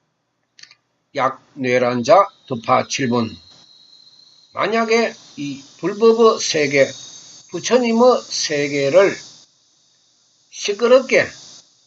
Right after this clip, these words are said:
만들고 모함을 하고 시끄럽게 만들고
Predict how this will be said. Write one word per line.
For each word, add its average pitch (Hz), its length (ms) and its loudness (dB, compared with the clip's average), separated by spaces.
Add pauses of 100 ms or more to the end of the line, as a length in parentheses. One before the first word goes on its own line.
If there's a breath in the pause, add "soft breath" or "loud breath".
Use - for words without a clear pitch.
(220)
만들고 151 600 -2 (1400)
모함을 156 600 2
하고 202 320 2
시끄럽게 147 880 -8
만들고 147 600 -4